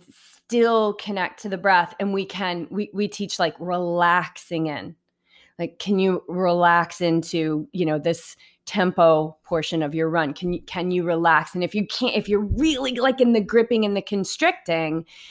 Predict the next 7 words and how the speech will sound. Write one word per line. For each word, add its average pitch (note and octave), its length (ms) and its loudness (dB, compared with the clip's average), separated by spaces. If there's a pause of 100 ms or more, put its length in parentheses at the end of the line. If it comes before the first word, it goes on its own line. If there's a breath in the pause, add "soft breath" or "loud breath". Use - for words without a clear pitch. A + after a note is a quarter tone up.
(340 loud breath)
this C4 120 2
is C#4 160 4
not B3 320 8
what A3+ 160 6
we G3+ 140 2
want F3+ 360 0
to E3+ 580 -2